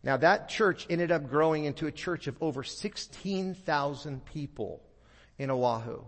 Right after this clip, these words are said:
Now, uh, doing church in Hawaii,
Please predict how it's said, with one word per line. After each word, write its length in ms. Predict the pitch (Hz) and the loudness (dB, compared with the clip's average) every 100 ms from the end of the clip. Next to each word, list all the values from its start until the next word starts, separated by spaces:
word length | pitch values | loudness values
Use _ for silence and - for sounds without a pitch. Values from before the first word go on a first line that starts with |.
| - - - | -18 -20 -2
Now, 400 | 139 143 135 135 - - | 4 6 4 2 -6 2
uh, 300 | 139 131 127 | 6 6 4
doing 320 | 123 190 214 | 4 4 4
church 320 | - 220 - | 4 2 2
in 100 | 185 | 0
Hawaii, 560 | 156 156 156 170 214 | 2 6 8 8 4